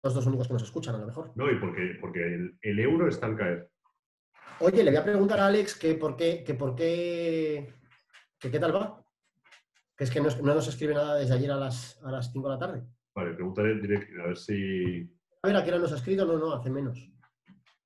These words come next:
Speaker 2: Diecisiete horas.
Speaker 1: Sí, dieciocho,
Speaker 2: Ah, a
Speaker 1: sí.
Speaker 2: la una de la mañana.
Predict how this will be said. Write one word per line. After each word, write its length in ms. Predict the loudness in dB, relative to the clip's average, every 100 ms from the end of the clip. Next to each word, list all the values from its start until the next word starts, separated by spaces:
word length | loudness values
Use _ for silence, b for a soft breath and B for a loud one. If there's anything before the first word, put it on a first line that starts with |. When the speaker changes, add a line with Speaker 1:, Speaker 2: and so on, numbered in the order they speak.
| _ _ _ -10
Speaker 2:
Diecisiete 460 | -8 -6 -2 0
horas. 380 | 0 -2 -6 -14 _ _ _ -10
Speaker 1:
Sí, 280 | -10 -10 _ _ _ _ _ _
dieciocho, 380 | 0 0 0 -2
Speaker 2:
Ah, 20 |
a 20 | 0
Speaker 1:
sí. 60 |
Speaker 2:
la 100 | 0
una 80 | 2
de 40 | 0
la 80 |
mañana. 520 | 0 0 0 0 -6